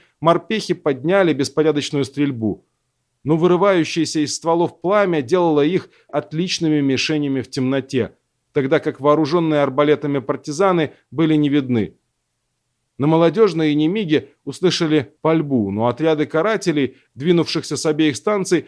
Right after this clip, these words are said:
остановились в туннелях, потому что к этому времени партизаны и фрунзенцы,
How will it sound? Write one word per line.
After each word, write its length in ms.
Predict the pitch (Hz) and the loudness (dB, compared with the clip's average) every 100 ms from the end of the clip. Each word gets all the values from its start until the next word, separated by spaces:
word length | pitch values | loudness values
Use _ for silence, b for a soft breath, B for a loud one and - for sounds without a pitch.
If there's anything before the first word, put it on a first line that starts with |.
| B | B
остановились 680 | - 147 175 160 156 196 170 | -10 -4 0 0 2 0 -2
в 80 | - | -2
туннелях, 540 | 180 175 143 110 95 _ _ | 0 2 2 0 -4 _ _
потому 320 | - - 160 170 | -8 -2 0 0
что 160 | 165 | -2
к 80 | - | -2
этому 320 | 170 170 165 | -2 0 0
времени 400 | 151 226 214 170 | 0 0 0 0
партизаны 680 | 147 156 - 147 165 208 143 | 0 -2 -4 -2 0 0 0
и 20 | |
фрунзенцы, 680 | 131 - 208 190 180 170 151 | -2 -2 -2 0 -2 -2 -4